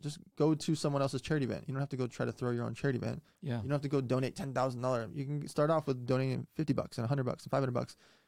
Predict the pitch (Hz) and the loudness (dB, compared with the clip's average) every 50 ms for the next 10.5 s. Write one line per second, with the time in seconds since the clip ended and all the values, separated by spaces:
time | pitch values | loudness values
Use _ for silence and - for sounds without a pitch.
0 | _ _ - - 135 131 139 127 135 123 120 - - 139 131 131 123 - 147 - | _ _ -10 -4 0 0 0 2 2 -2 -2 -2 0 0 0 0 0 -2 -4 -4
1 | 131 120 127 127 110 - - 131 123 123 127 131 131 123 - 117 117 120 - - | -4 -2 -2 -2 -2 -2 -2 -2 -2 0 2 2 2 0 0 -4 -6 -8 -10 -14
2 | - - - - - - _ _ _ - 156 160 175 175 160 170 160 160 156 151 | -20 -20 -20 -20 -20 -20 _ _ _ 2 2 4 4 4 4 4 4 4 4 4
3 | 139 127 123 135 139 143 143 143 139 131 123 120 139 160 185 - - 131 123 - | 4 4 4 4 4 4 4 4 4 4 4 6 6 6 6 6 4 4 4 4
4 | - 135 135 151 151 - _ _ _ _ - 135 156 185 - - 170 156 160 156 | 2 2 2 2 0 -4 _ _ _ _ -2 0 0 0 0 0 2 4 4 4
5 | 151 135 139 147 165 170 160 147 - - - - - - _ _ _ _ _ _ | 4 4 2 2 2 2 0 -2 -2 -4 -4 -4 -6 -10 _ _ _ _ _ _
6 | _ _ _ _ _ _ - 135 120 160 156 165 165 160 151 147 147 156 156 156 | _ _ _ _ _ _ -16 -4 -2 0 2 2 2 4 4 2 2 2 0 0
7 | - 156 143 139 139 135 131 131 139 139 143 139 123 117 120 120 131 135 - 143 | 0 0 2 2 2 2 2 2 2 2 2 2 0 0 0 0 0 2 2 2
8 | 139 139 135 135 127 - 135 139 143 131 123 - 127 127 131 127 131 131 131 - | 4 4 2 2 2 2 2 2 4 2 2 2 2 4 4 4 4 2 0 -4
9 | _ _ _ _ _ _ _ _ _ _ _ _ _ _ - 139 135 143 143 - | _ _ _ _ _ _ _ _ _ _ _ _ _ _ -2 0 2 2 2 2
10 | 151 147 143 139 135 117 113 110 - - | 2 2 4 4 2 2 0 -2 -4 -4